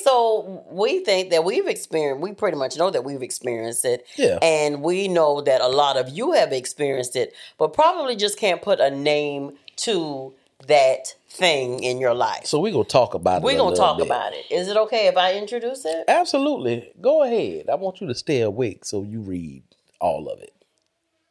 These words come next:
Speaker 2: And I'll comment.
Speaker 1: So imposter
Speaker 2: You still gonna,
Speaker 1: syndrome.
Speaker 2: you still gonna sing tonight?
Speaker 1: No, I'm
Speaker 2: Ah.
Speaker 1: getting further and further away from it.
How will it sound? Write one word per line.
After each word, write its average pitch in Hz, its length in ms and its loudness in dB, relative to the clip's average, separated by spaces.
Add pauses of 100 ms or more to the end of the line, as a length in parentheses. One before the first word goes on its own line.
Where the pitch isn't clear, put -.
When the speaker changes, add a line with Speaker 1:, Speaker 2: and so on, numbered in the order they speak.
(680)
Speaker 2:
And 71 120 -12
I'll 76 160 -10
comment. - 680 -20 (280)
Speaker 1:
So 247 200 2
imposter 320 480 2
Speaker 2:
You 302 60 0
still 220 220 2
gonna, 170 80 0
Speaker 1:
syndrome. 139 260 -2
Speaker 2:
you 175 60 -4
still 101 200 -4
gonna 90 120 -4
sing 95 320 -4
tonight? 104 720 -8
Speaker 1:
No, 185 600 2
I'm 190 280 2
Speaker 2:
Ah. 175 60 -6
Speaker 1:
getting 185 200 2
further 220 340 2
and 185 160 0
further 202 320 4
away 160 240 2
from 135 300 -4
it. - 200 -16